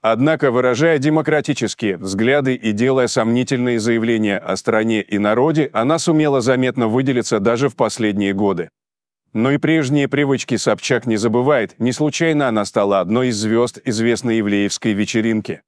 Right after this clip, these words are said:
Но стоит отметить, что большинство проказ журналистки проходят без последствий. Это особенно заметно на фоне приговора,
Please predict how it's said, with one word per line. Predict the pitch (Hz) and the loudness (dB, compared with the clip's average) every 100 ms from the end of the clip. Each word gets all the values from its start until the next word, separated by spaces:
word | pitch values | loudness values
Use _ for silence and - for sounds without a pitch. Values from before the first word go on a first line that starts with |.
| _ | _
Но | 107 113 | -2 -2
стоит | - 120 113 117 | 0 0 2 2
отметить, | 104 113 143 127 110 - _ _ | 0 0 0 -2 -4 -8 _ _
что | - 117 | -2 0
большинство | 120 110 113 - 117 117 | 0 -2 -4 -2 -2 0
проказ | 113 107 131 113 - | 0 0 0 -2 -6
журналистки | 110 113 113 110 117 131 - | -2 0 2 0 0 -2 -2
проходят | 160 139 139 127 113 | 0 0 0 0 0
без | 104 104 | 0 0
последствий. | 110 101 110 95 - 92 76 - | -2 -2 -2 -4 -6 -12 -12 -2
Это | 117 143 139 | 0 2 0
особенно | - 151 139 135 | 0 0 2 0
заметно | 113 117 127 135 113 | 0 2 0 0 0
на | 101 104 | 0 0
фоне | 117 113 | 0 0
приговора, | 110 117 113 117 139 151 98 | 0 0 0 2 2 0 -2